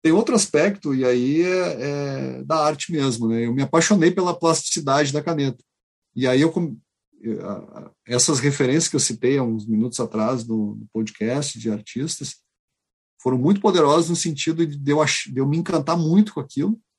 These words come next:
e, e, e me apaixonar pela técnica, né? Porque eu vi o que os artistas faziam, mas, puxa, mas que legal isso aqui, que resultado bonito, né? E com um material peculiar, assim, uma coisa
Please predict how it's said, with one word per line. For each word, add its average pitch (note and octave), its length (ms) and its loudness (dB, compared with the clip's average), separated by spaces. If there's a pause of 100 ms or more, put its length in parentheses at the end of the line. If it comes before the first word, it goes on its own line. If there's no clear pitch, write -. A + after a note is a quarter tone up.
(920)
e, B2+ 880 0
e, A#2 680 -6
e A#2 40 -4
me C#3+ 80 0
apaixonar F3 400 -2
pela G3+ 240 2
técnica, D#3+ 540 -2
né? B2+ 120 -6
Porque C3 540 -6 (800)
eu C3 120 4
vi C3 160 6
o A3 60 8
que G#3 120 4
os F3 120 6
artistas D#3 480 2
faziam, C#3 540 0
mas, E3 260 -4 (140)
puxa, A3 260 0
mas D3 160 -2
que - 160 -6
legal G3 380 2
isso - 120 -2
aqui, C#3 140 -10 (240)
que A#3+ 280 2
resultado D#3 540 2
bonito, C#3 460 0
né? B2+ 160 -2
E C3+ 60 -2
com E3 120 -4
um E3+ 60 0
material F3 720 4 (200)
peculiar, F#3 640 4
assim, C#3 320 -4
uma C#3+ 160 -4
coisa D3+ 680 0